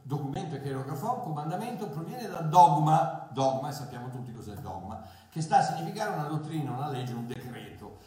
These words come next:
Ciò che io credo questo versetto voglia significare è che tutti i dogmi, dottrine, decreti, regole, comandamenti che Mosè scrisse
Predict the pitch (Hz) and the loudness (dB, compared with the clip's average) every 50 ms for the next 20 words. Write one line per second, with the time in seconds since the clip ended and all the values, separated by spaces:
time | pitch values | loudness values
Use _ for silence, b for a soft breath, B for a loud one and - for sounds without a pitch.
0 | B B B - 233 240 - 208 247 302 311 - - 220 220 175 143 135 139 139 | B B B -6 -4 -2 -2 -2 -2 -2 -4 -4 -4 -6 -4 -4 -4 -4 -4 -6
1 | - 139 139 - 135 131 123 123 - - - - - 135 131 131 123 117 113 - | -6 -8 -8 -8 -8 -8 -6 -6 -6 -6 -6 -8 -8 -6 -4 -4 -4 -4 -6 -8
2 | - 117 107 - 123 - - 107 101 98 101 - 143 143 - 262 269 - - 208 | -10 -12 -12 -14 -14 -14 -8 -6 -6 -6 -6 -8 -10 -10 -8 -8 -8 -8 -4 -4
3 | 156 147 190 208 208 - 175 156 151 135 117 - - - - - - - 135 123 | -2 2 2 4 4 2 2 0 0 0 -2 -4 -6 -10 -12 -14 -12 -12 -10 -10
4 | - - - 196 214 214 185 151 127 120 - - - 123 123 - 151 170 185 165 | -10 -8 -8 -6 -6 -4 -4 -4 -4 -6 -8 -8 -10 -10 -10 -8 -8 -6 -6 -6
5 | 139 131 117 107 113 - 127 123 120 135 120 110 - - 127 127 110 - 139 147 | -6 -8 -8 -8 -8 -6 -6 -6 -6 -6 -6 -6 -8 -8 -6 -6 -4 -4 -2 -2
6 | 156 180 185 160 139 - 131 - - 135 135 139 160 151 151 202 254 262 - - | -2 -2 -4 -4 -6 -6 -8 -10 -8 -6 -6 -4 -4 -4 -2 0 0 0 0 -2
7 | - - 269 262 233 185 - - - - - - | -6 -6 -10 -8 -8 -8 -10 -10 -12 -14 -14 -16